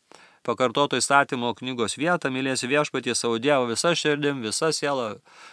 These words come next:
visu protu, visomis jėgomis ir mylėsi artimą savo kaip save patį.“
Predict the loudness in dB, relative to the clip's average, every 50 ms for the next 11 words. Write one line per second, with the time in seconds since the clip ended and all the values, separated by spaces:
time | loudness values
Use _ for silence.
0 | -12 _ -4 0 2 4 4 4 6 6 6 6 6 4 4 4 4 4 4 4
1 | 2 2 4 4 2 4 2 2 2 2 0 -2 -2 -4 -4 -2 -2 -2 -2 -2
2 | 0 0 0 0 -2 -4 -6 -2 0 2 2 2 2 0 2 2 2 2 2 2
3 | 2 2 2 0 -2 0 0 0 0 0 2 2 2 2 2 -2 -8